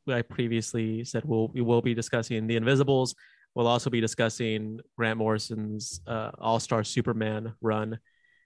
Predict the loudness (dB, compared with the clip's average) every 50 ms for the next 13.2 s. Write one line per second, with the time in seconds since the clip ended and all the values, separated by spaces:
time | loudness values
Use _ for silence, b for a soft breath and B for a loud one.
0 | _ _ -8 -4 -2 -2 0 -2 -4 -6 -8 -10 -14 -20 _ _ -20 -20 -20 _
1 | _ _ _ -6 0 2 4 4 4 4 4 2 0 -2 -2 _ _ b b b
2 | b b b b _ -2 0 2 2 2 2 2 2 2 2 2 0 0 0 2
3 | 2 2 2 2 2 2 2 2 2 2 2 0 0 0 -2 -4 -4 -8 -12 _
4 | _ _ _ _ _ _ _ _ _ _ _ _ _ -20 _ _ 0 0 0 -2
5 | -2 -2 0 0 0 2 2 2 2 2 2 0 0 -2 -2 0 2 2 4 2
6 | 2 0 -2 -4 -8 -12 -14 _ _ _ _ _ _ -4 0 0 2 4 4 4
7 | 4 4 4 2 2 0 -4 -4 -4 -4 -4 -2 0 2 4 4 4 4 4 2
8 | 2 0 0 -2 -4 -4 -4 -4 -4 -2 -2 -4 -6 -4 -2 -2 -2 -2 -2 -2
9 | -2 -2 0 0 -2 -2 -2 -4 -4 -4 -2 -2 0 2 2 2 2 0 -2 -2
10 | -4 -4 -4 -4 -2 -2 0 0 0 0 0 0 0 0 0 0 0 0 0 0
11 | 0 0 0 0 -2 -2 -4 -4 -6 -8 -4 0 0 2 2 4 2 2 2 0
12 | 0 0 0 0 2 2 2 2 0 0 0 -2 -2 -2 -2 -4 -4 -4 -4 -6
13 | -6 -6 -6